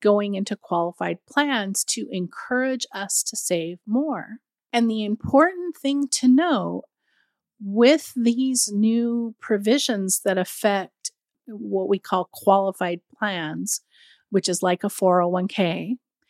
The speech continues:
is that the employer is going to have to adopt these provisions into their plan documents.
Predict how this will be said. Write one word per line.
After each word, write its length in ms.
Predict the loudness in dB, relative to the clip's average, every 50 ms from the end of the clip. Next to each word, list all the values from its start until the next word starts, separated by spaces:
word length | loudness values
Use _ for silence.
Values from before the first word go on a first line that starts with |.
| -20 -20 -20 -20 _ _ _ 2
is 280 | 2 4 4 4 2 0
that 400 | 0 -2 -2 -2 -4 -4 -6 _ -8
the 240 | -6 -4 -4 -4 -2
employer 1300 | -2 -4 -4 -6 -8 -8 -4 -2 0 2 2 2 2 2 2 2 2 2 0 0 0 -2 -4 -6 -8 _ _ _ _ _ _ _ _ 0
is 160 | 0 2 2
going 380 | 2 2 4 4 4 4 0 -2
to 140 | -4 -4 -4
have 380 | -2 0 0 -2 -2 -4 -6
to 200 | -6 -6 -6 -6 _ -2
adopt 960 | -4 -4 -4 _ _ 0 2 4 4 6 4 4 2 0 -2 _ _ -16 -14 -8
these 280 | -6 -4 -2 -2 -2 -4
provisions 920 | -2 0 0 0 2 2 2 2 2 0 -2 -2 -4 -4 -4 -4 -4 -6 _ _ _
into 460 | 2 4 4 4 2 2 0 0 0 2
their 420 | 2 2 2 4 2 2 0 -2 _ -10
plan 400 | -4 -4 -2 -2 -2 -4 -4 -4
documents. 920 | -2 0 0 -2 -2 -4 -6 -6 -6 -6 -6 -8 -12 _ -10 -8 -8 -8